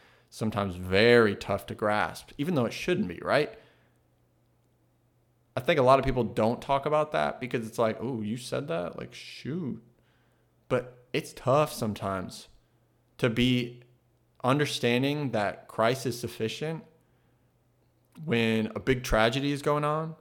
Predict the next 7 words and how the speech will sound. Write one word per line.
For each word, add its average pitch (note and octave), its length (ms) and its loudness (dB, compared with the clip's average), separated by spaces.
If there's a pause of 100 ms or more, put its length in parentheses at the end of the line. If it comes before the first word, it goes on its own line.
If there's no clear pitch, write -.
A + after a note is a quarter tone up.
(2000)
I B2 100 6
remember D3 280 6
a A#2 40 4
couple B2+ 220 0
of A#2+ 60 4
years A2 160 2
back, A#2+ 580 2